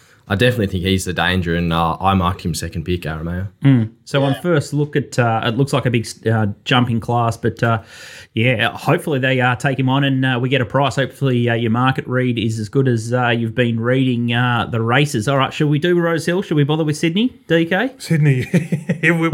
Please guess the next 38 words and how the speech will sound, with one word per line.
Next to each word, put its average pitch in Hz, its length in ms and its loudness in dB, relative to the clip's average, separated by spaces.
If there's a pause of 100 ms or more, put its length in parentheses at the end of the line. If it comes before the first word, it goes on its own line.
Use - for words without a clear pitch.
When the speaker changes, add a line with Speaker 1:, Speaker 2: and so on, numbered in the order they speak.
(100)
Speaker 4:
well, 180 80 2
Speaker 2:
we've 160 120 2
upset 180 320 -2
a 254 40 -2
couple 180 260 0
Speaker 4:
well, - 20 0
Speaker 2:
of 147 60 -2
people. 110 360 0
Speaker 4:
Yeah, 160 140 2
we 180 120 2
upset. 170 260 -2
We 175 80 0
got 175 140 0
some. 147 160 0
We 165 60 0
got 170 120 2
some 131 140 -6
feedback 139 480 -2
on, 127 200 -2
uh, 123 140 0
Twitter. 147 200 0
There's, 135 280 0
but - 300 -6
there's 131 180 0
the 143 60 0
Golden 135 360 0
Eagles. 151 220 0 (200)
Was 170 120 2
it? 165 160 2 (160)
I 143 60 -2
think 147 160 2
Speaker 2:
The 127 40 -6
Bondi. 143 360 2
Speaker 4:
I'll, 101 100 -8 (320)
I'll 131 60 -8
quote 139 260 0
as 143 160 2
it. 156 140 -2